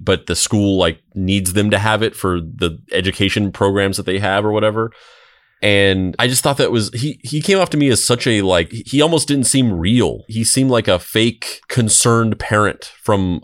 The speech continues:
a movie or something like that, where he's like, "These kids with their iPads." It's like, I couldn't even pretend to put myself in his shoes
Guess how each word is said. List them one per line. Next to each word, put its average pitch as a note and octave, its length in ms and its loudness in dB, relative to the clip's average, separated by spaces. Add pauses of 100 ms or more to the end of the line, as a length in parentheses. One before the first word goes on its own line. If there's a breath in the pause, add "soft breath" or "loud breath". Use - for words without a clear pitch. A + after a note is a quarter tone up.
a F#2 120 -4
movie G2+ 440 2
or D#2+ 80 0
something F2 220 -2
like D#2+ 140 -2
that, D#2+ 240 0
where A2 80 4
he's G#2+ 140 2
like, G2 120 0
"These A#2 180 2
kids C3 400 0
with A2+ 120 -2
their G#2+ 100 0
iPads." F#2 560 -2
It's G2 140 0
like, - 260 -2
I B2 120 -2
couldn't D#3+ 260 0
even C3 420 2
pretend C3 680 0
to G#2+ 100 -2
put - 320 -6
myself G2 420 0
in E2+ 200 -2
his A2 260 -4
shoes F2+ 560 -2